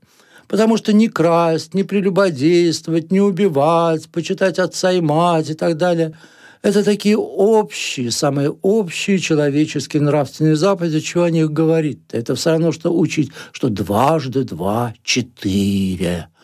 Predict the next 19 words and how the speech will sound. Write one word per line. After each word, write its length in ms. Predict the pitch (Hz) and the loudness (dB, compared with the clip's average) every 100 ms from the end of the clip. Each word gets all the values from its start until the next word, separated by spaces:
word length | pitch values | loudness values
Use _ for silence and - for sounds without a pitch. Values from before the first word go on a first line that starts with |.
| _ - - | _ -20 -4
Вот 260 | 196 214 - | 0 0 0
ничему 380 | 156 156 127 107 | -2 -2 -4 -4
такому 500 | 92 87 98 208 - | -4 -2 0 0 -2
Иисус 460 | 113 98 - - | -2 -4 -4 -4
не 80 | 135 | -4
учил. 380 | 131 127 - 120 _ - - - - _ _ _ _ _ | -4 -6 -10 -12 _ -20 -20 -20 -20 _ _ _ _ _
И 420 | 220 202 196 180 147 | 2 4 4 2 -2
если 420 | 131 226 214 208 | 2 2 2 0
Он 360 | 233 - 202 214 | 0 2 2 0
и 340 | - 196 185 | 0 2 4
обвинял 1000 | 185 170 151 139 156 170 226 214 165 104 90 - | 2 0 0 2 2 4 4 4 2 -2 -8 -14
в 100 | - | -10
своих 800 | - 147 151 135 127 - - _ | -2 0 2 0 -2 -10 -18 _
проповедях 960 | - 156 143 123 110 104 90 87 - - _ _ _ _ _ _ _ _ _ _ | 0 2 2 -2 -2 -2 -2 -6 -8 -20 _ _ _ _ _ _ _ _ _ _
кого-то, 600 | 127 113 131 127 92 - - _ _ _ _ - - - | -2 2 2 0 -2 -8 -12 _ _ _ _ -20 -20 -2
то 120 | 196 | 2
это 240 | 202 196 185 | 4 2 -2
были 340 | 160 185 170 | 0 2 2
не 400 | 165 202 208 170 | 2 2 2 0